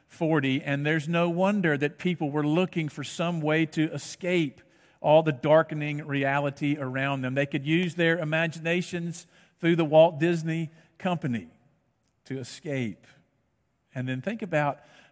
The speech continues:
the imagination of Walt Disney himself. Think about the Disney company. They have created whole kingdoms of magic because children love exercising their imaginations, and so do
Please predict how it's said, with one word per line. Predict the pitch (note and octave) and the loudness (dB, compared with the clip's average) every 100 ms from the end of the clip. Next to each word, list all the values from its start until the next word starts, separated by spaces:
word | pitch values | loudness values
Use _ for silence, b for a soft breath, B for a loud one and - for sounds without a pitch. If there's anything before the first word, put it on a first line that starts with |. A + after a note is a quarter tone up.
| - | -6
the | B2+ C3 | -2 -2
imagination | C3+ C3+ C#3 C3 B2+ C3+ - C3 | 0 0 0 -2 -2 -2 -2 -6
of | A2+ | -6
Walt | B2 B2+ B2+ | 0 0 0
Disney | B2+ B2 B2+ | -6 -4 -4
himself. | B2 A#2 - C#3+ B2+ A#2 | -4 -6 -6 -2 -2 -2
Think | - F#3+ | -4 -4
about | F#3 D#3+ D3+ | 2 2 2
the | C#3+ | 0
Disney | C3+ D#3+ D3 C#3+ | 0 0 -2 -4
company. | F3+ E3+ D#3 C#3 | -2 -2 -2 -2
They | D3 | 0
have | D3 | -2
created | - D#3+ D#3+ D#3+ | -4 -4 -2 2
whole | D#3 E3+ | 2 2
kingdoms | - - G#3 G#3+ F3 D#3+ D#3+ - | 0 -4 -2 0 0 -2 -4 -2
of | D#3 C3+ | -2 0
magic | D3 E3+ F3 C3 D3+ - B B | 0 2 0 -2 -8 -10 B B
because | D#3 F3 D#3+ | -4 -2 -2
children | - G#3 A3 E3+ F3 E3+ B B | -2 0 2 2 -2 -2 B B
love | D3+ E3 F#3+ G3+ E3 | 0 6 8 8 6
exercising | E3+ F3+ - E3 D#3+ D3 D3 D3 C3+ | 0 0 -4 -4 0 0 -2 -4 -2
their | C3 D3 | -2 -2
imaginations, | C3 C3+ C#3 E3+ G3 A3 - B2 F2+ - - - b b b b b - | -4 -4 -4 -4 -2 -2 -2 -6 -8 -12 -16 -16 b b b b b -8
and | B2+ | -8
so | A#2 - D#3 D3+ | -6 -2 0 0
do | D3 C3+ C3+ C#3 | -2 -4 -2 -4